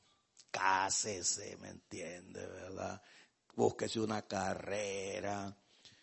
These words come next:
conozca el mundo, haga lo que, pero mientras estamos, mientras vayamos, mientras, donde quiera que, estas son las misiones importantes. Y eso fue cuarenta días.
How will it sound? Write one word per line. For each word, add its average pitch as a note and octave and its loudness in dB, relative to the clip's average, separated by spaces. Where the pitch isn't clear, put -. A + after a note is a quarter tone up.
conozca G2+ 4
el F2+ -2
mundo, G2+ 2
haga F#2+ 2
lo F#2+ 0
que, - -8
pero - 6
mientras D3+ 4
estamos, C3 2
mientras B2 4
vayamos, B2 8
mientras, A#2 2
donde A#2 6
quiera F3+ 12
que, D3+ -4
estas D3+ 8
son D3 6
las B2 2
misiones A#2+ 2
importantes. G2 2
Y E3+ 12
eso C4+ 8
fue D4 2
cuarenta F3 12
días. E3+ 12